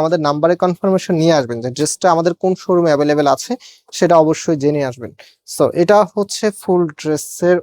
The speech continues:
ওড়নাটা, যেটা আপনারা দেখতে পেয়েছেন যে কতটা লাক্সারিয়াস লুক। এই ধরনের ড্রেস আপনাদেরকে আমি যত দেখাবো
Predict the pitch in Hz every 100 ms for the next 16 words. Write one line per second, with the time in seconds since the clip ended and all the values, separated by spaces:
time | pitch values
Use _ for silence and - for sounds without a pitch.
0 | - 151 147 156 147 151 202 _ _ -
1 | 143 127 139 143 135 135 - 160 151 143
2 | 170 160 165 - 143 151 160 156 135 127
3 | - 156 160 156 151 - 135 139 123 _
4 | 151 147 156 170 170 151 - 160 143 -
5 | - _ _ _ _ 123 131 160 156 156
6 | 160 160 139 135 - 175 151 139 - 160